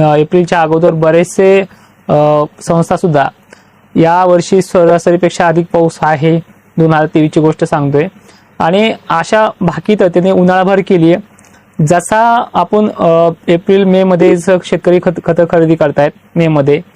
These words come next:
आणि शेत वगैरे कुणाचं वटाईने वगैरे करण्याचा प्रयत्न करतायत, तर तेव्हा आपण पूर्णपणे अडकलोच होते.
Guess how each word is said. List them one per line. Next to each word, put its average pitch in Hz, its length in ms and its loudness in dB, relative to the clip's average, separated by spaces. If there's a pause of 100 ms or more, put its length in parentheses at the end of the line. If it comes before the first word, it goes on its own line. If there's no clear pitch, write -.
(400)
आणि 160 340 0
शेत 165 240 0
वगैरे 165 260 2
कुणाचं 165 340 0
वटाईने 160 380 0
वगैरे 160 280 2
करण्याचा 156 340 -2
प्रयत्न 156 300 -2
करतायत, 143 320 -2 (760)
तर 180 120 2
तेव्हा 196 260 2
आपण 214 240 0
पूर्णपणे 208 520 0
अडकलोच 185 340 2
होते. 156 280 0